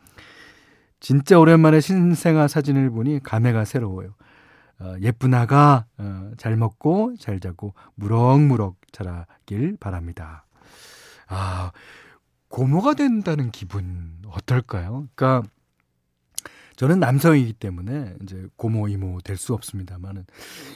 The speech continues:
이거 삼촌이랑 고모랑 이모랑은 다르잖아요. 그게 뭔가 살갑고 그런, 예, 삼촌과는 우리 어릴 때 별로 안 친해도 <laughs> 고모랑 이모랑은 다 친하게 마련해요.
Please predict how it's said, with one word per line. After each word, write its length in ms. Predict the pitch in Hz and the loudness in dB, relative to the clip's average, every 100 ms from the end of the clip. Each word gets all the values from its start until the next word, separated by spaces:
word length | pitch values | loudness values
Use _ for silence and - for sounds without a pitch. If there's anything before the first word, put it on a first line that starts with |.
| - | -14
이거 320 | 175 233 208 - _ _ _ | -2 0 0 -8 _ _ _
삼촌이랑 1600 | - - 330 349 330 _ _ _ _ _ - - 233 226 233 294 349 _ _ _ _ - | -14 -8 -6 -6 -10 _ _ _ _ _ -8 -4 -2 -2 -4 -6 -10 _ _ _ _ -6
고모랑 420 | - 190 302 294 | 0 4 6 6
이모랑은 340 | 180 165 196 | 6 6 4
다르잖아요. 880 | 262 131 151 139 104 90 85 98 113 127 | 2 0 2 0 -2 -10 -12 -14 -14 -12
그게 160 | 233 214 | -8 -6
뭔가 240 | 190 254 - - - | -4 -6 -8 -20 -18
살갑고 720 | - - 320 302 - - 254 | -14 -8 0 0 -2 -4 -4
그런, 360 | 175 208 202 - _ _ _ _ - - | 2 0 0 -6 _ _ _ _ -18 -4
예, 220 | 254 226 - _ | 0 0 -2 _
삼촌과는 1080 | - 294 294 - 285 262 240 226 226 247 175 - | -6 -4 -4 -6 -4 -2 -4 -4 -2 -4 -6 -6
우리 180 | 160 | -2
어릴 280 | 180 143 143 | 0 0 -4
때 320 | - 208 131 - _ | -4 -6 -6 -8 _
별로 200 | 180 247 | -8 -4
안 160 | 110 135 | -4 -4
친해도 520 | - 185 151 151 269 | -4 0 2 4 4
<laughs> 500 | 139 120 _ - - | 2 -2 _ -20 -4
고모랑 440 | - 262 311 294 | -2 2 4 6
이모랑은 460 | 226 180 175 185 226 | 4 2 0 -2 -4
다 160 | - - | -8 -14
친하게 400 | - 240 208 156 | -4 -2 0 -2
마련해요. 400 | 95 85 76 | -6 -12 -18